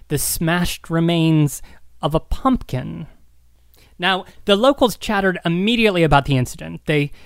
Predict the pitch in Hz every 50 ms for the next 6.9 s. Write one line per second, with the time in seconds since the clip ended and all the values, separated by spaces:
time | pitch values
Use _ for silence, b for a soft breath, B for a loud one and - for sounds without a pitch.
0 | b b b - 156 143 - - 185 170 - - - - - - - - 277 269
1 | - - - 208 202 175 180 180 165 170 165 147 - 156 151 151 - - 208 233
2 | 277 294 277 277 233 254 247 - 233 220 214 - 233 220 226 202 156 165 135 127
3 | 123 b b b b b b - 180 185 180 - 208 220 - 226 180 180 170 170
4 | 165 165 165 156 165 160 156 151 _ - - - - - 233 254 262 247 202 202
5 | 190 180 147 - - - - - - - - 175 170 175 147 151 156 143 165 165
6 | 180 185 180 - - 180 156 135 139 170 156 - - 139 147 170 175 175